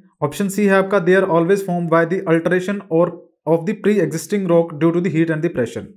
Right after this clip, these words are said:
तो ये आपका क्वेश्चन टू थाउजेंड सिक्सटीन के अंदर पूछा गया है। नेक्स्ट अगर हम बात करें,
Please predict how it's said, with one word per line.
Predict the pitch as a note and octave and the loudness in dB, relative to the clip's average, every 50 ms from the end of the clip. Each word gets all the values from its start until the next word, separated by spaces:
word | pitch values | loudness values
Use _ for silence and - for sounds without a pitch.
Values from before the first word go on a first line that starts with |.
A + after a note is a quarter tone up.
| - | -2
तो | - E3+ | 2 4
ये | F#3 | 4
आपका | G3+ F#3+ G3 G3+ | 4 4 2 0
क्वेश्चन | G3 G3 F#3+ G3 G#3 G3 | 0 0 0 0 -2 -4
टू | G3 | -2
थाउजेंड | F3+ F#3+ F#3 F#3 F#3+ | -2 -2 -2 -2 -4
सिक्सटीन | F#3 F#3+ F3+ - E3 F3+ F3+ | -6 -6 -6 -4 -4 -2 0
के | F3 | 0
अंदर | F3 E3 D#3+ | 0 0 -2
पूछा | D#3 D#3+ D3 D3 C#3+ | -2 -2 -2 -2 -2
गया | C3+ A#2 A#2 A#2 | -4 -2 -4 -6
है। | A#2 A#2 A2+ A#2+ _ _ _ - - - _ - C#3+ | -6 -8 -10 -12 _ _ _ -20 -20 -20 _ -4 0
नेक्स्ट | E3+ F#3+ F#3+ F#3+ | 0 0 2 2
अगर | G#3+ G3+ G#3+ | 2 4 4
हम | G#3+ G#3 | 4 4
बात | G3 G3 F#3+ F#3+ - | 4 2 2 0 0
करें, | G3+ G3+ G#3 A#3 | 2 2 2 0